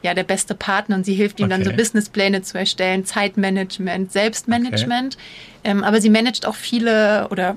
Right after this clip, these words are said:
Speaker 1: coacht viele Frauen, einfach weil sie sagt, es gibt so viele gut qualifizierte Frauen und die meisten Frauen unterschätzen sich einfach. Und da versucht sie zu helfen, dass sie sagt, ihr habt einen tollen Uni-Abschluss, ihr habt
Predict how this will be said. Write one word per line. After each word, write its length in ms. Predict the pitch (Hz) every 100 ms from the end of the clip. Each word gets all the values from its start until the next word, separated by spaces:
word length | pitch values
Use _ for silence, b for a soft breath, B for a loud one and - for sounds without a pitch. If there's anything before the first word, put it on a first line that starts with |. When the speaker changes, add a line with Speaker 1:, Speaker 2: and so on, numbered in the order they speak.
| -
Speaker 1:
coacht 380 | - 220 254 -
viele 200 | - 202
Frauen, 520 | 196 - 185 196 254 370 - B B B B
einfach 400 | 208 208 214 208 - - - - - 214
weil 160 | 208
sie 120 | 202
sagt, 500 | 202 208 214 - - - - - - 214 -
es 180 | 208 -
gibt 180 | 226 214
so 100 | 247
viele 320 | 220 247 233
gut 240 | 202 262 -
qualifizierte 680 | 220 214 214 214 - 220 196
Frauen 500 | - 214 233 233 220
und 60 |
die 80 | 202
meisten 340 | 196 208 - 208
Frauen 320 | - 190 185
unterschätzen 600 | 196 196 - 285 - 208
sich 200 | 190 190
einfach. 540 | 214 202 - 214 240 - B B B
Und 300 | - 208 202
da 120 | 220 214
versucht 400 | 214 202 214 -
sie 180 | 202
zu 140 | - 208
helfen, 420 | 202 214 220 185
dass 140 | 180
sie 60 | 185
sagt, 180 | 196 -
ihr 300 | 196 190 190 -
habt 240 | 214 - -
einen 140 | 202
tollen 480 | - 202 202 196 196
Uni-Abschluss, 880 | - 254 254 - - - 196 220 -
ihr 180 | 202
habt 120 | 190